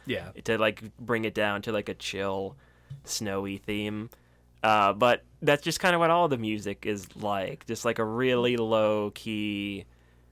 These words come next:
Speaker 2: and not in, like, a s-, like, a lo-fi hip-hop way where it slaps, just kind of, like, in a generic way.
Speaker 1: Yeah. Yeah, it was a little sad to hear. I, I am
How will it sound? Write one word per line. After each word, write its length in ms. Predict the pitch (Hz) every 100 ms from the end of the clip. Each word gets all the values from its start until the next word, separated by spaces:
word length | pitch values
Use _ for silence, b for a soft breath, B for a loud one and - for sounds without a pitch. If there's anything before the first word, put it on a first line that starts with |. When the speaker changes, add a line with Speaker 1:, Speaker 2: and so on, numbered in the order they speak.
| b _ _ _ _ _
Speaker 2:
and 200 | 131 123
not 260 | 127 127 -
in, 140 | 131
like, 280 | 123 113 107
a 500 | 110 101 101 92 85 - _ _ _ _ _ _ _
s-, 220 | - - - -
like, 280 | 127 113 107
a 540 | 104 101 95 95 - - -
lo-fi 720 | 120 113 107 - 104 101 98
hip-hop 580 | 110 104 - 101 95 -
way 460 | 104 98 95 95
where 180 | 101 101
it 140 | 95
slaps, 680 | - 113 123 147 160 - - 113
just 220 | 123 -
kind 220 | 131 117
of, 80 | 113
like, 240 | 110 101 107
in 100 | 107
a 80 |
generic 580 | 101 107 101 95 92 -
way. 460 | 95 - 110 175 208 - -
Speaker 1:
Yeah. 440 | 139 104 87 104 - B B B B B -
Yeah, 180 | 175
it 160 | 165 226
was 120 | 285
a 60 | 320
little 180 | 294 247
sad 300 | - 185 131
to 80 | 110
hear. 260 | 104 90 - -
I, 200 | 147 165
I 120 | 151 185
am 400 | 226 226 208